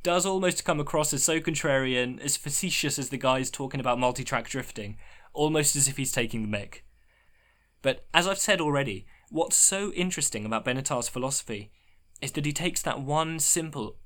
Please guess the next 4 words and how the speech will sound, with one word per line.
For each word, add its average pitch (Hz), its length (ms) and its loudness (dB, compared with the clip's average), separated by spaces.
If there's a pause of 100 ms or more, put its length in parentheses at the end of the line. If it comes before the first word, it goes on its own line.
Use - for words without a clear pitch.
uncontroversial 143 840 -2
starting 139 500 0
point 101 400 -10 (400)
that, 104 240 -2